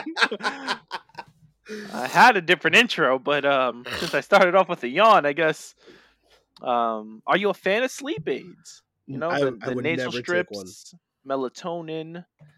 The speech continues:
Speaker 2: The nasal
Speaker 1: Uh,
Speaker 2: strips I've done 'cause I was, I was kinda forced to by an ex-girlfriend.
Speaker 1: Mm-hmm.
Speaker 2: But I don't like any other sort of sleep aids.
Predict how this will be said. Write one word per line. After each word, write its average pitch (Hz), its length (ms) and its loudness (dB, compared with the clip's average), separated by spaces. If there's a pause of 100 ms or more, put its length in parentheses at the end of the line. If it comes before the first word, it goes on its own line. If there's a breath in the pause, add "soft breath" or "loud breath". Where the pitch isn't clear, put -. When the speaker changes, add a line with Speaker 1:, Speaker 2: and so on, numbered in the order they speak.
(880 soft breath)
Speaker 2:
The 175 80 -6
nasal 220 340 2
Speaker 1:
Uh, 220 60 -4
Speaker 2:
strips 220 320 -2
I've 165 200 -2
done 127 360 -4
'cause 131 180 -12
I 127 80 -2
was, 123 420 -10
I 113 60 -8
was 110 140 -8
kinda 113 180 -8
forced 117 320 -8
to 107 140 -14
by 98 180 -10
an 95 140 -14
ex-girlfriend. - 560 -16 (1080 soft breath)
Speaker 1:
Mm-hmm. 139 340 -14 (120)
Speaker 2:
But 127 300 -8 (320)
I 151 120 2
don't 143 200 0
like 127 220 -4
any 123 180 -6
other 117 200 -6
sort 113 180 -8
of 110 60 -10
sleep 110 220 -14
aids. 98 300 -18